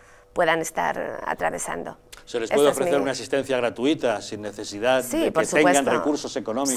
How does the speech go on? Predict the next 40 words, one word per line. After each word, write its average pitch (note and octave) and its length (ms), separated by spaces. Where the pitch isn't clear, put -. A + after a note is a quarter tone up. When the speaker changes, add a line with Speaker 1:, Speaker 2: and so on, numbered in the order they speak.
Speaker 1:
Sí, E3 240
claro F#3 280
que F3+ 100
sí, - 280
o D#3 120
por D#3 160
lo D#3+ 80
menos D#3+ 360
de E3 60
una E3 120
manera, D#3 1400
bueno, D3 400
eh, D3 680
haré E3+ 240
todo, E3+ 340
todo F#3 220
lo F3+ 80
que F3 60
esté E3+ 160
en D#3 80
mi C#3+ 80
mano C3+ 360
para, C#3+ 300
para D3+ 160
echar D3 240
una B2 160
mano. A#2+ 300
Sí, - 220
cada E3 220
uno E3 200
debemos F3+ 280
de - 80
contribuir F3 480
con D3+ 140
lo D#3 100
que D#3+ 200
sabemos E3 440
hacer E3+ 360
en D3+ 160
este, - 480